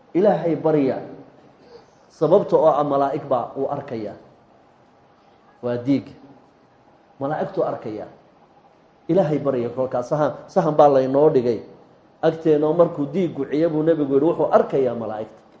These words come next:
Ilaahay markaa barya. Waxa kaluu nabigeenu inoo sheegay, calayhi salaatu wasalaam,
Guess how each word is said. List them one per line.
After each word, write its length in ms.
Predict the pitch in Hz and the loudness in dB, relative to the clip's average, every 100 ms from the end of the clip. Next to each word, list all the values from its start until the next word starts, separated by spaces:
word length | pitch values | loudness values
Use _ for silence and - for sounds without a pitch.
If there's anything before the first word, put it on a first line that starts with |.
| _ _ _ _ _ _ _ _ _ _ - | _ _ _ _ _ _ _ _ _ _ -2
Ilaahay 320 | 185 156 143 | 0 2 0
markaa 320 | 139 - 123 | -4 -4 -6
barya. 300 | 120 113 110 - - _ - - _ _ _ _ _ _ _ _ _ _ _ _ _ _ - | -6 -8 -10 -14 -20 _ -20 -20 _ _ _ _ _ _ _ _ _ _ _ _ _ _ -4
Waxa 180 | 151 160 | -4 0
kaluu 240 | 175 208 | 4 6
nabigeenu 540 | 208 190 185 175 160 151 | 6 6 6 4 2 4
inoo 140 | 160 170 | 4 4
sheegay, 240 | 143 127 | 0 -2
calayhi 300 | 117 131 127 | -4 -4 -6
salaatu 360 | 131 120 117 113 | -8 -8 -8 -12
wasalaam, 400 | 104 107 104 98 | -14 -14 -14 -14